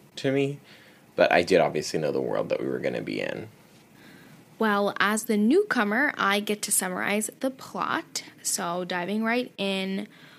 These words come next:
Speaker 2: we have, is S J for Sarah Jane? I can't remember now off the top of my head. S J?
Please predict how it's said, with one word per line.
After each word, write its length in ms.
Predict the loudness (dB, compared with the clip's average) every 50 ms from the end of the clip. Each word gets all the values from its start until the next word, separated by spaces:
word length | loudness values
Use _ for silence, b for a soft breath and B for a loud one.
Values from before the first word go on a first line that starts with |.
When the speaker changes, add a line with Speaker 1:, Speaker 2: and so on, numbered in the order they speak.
| B B B B B
Speaker 2:
we 180 | 0 2 2 2
have, 720 | 2 2 2 2 2 2 2 0 0 -2 -4 -6 -8 -10 B B B B B B _ -20 -20 _ _ _ _ _ _ _ -20 -20 -20 -20 -20 _ _ _ _ _ -20 -20 -20 -20 -20 _ _ _ _ _ _ _ _ _ _ _ _ _ -8
is 140 | -8 -6 -4
S 200 | -4 -4 -4 -4
J 160 | -6 -6 -6 -4
for 180 | -4 -6 -6
Sarah 340 | -6 -6 -4 -2 -2 -2 -2
Jane? 460 | -2 -4 -8 -8 -8 -8 -8 -8 -10 -10 -12
I 60 | -10
can't 180 | -8 -8 -6 -6
remember 300 | -4 -4 -4 -4 -6 -6
now 180 | -6 -6 -8
off 140 | -10 -12 -14
the 60 | -12
top 100 | -12 -12
of 80 | -10 -10
my 100 | -12 -12
head. 240 | -12 -12 -14 -16 -18 -20 -20 -20 _ _ _ _ _ _ _ _ _ _ _ _ _ _ _ _ _ _ _ _ _ _ _ _ _ _ _ _ _ _ _ _ -20 _ _ -20 _ _ _ _ _ _ -8
S 240 | -6 -6 -8 -8
J? 400 | -6 -4 -4 -4 -4 -4 -6 -8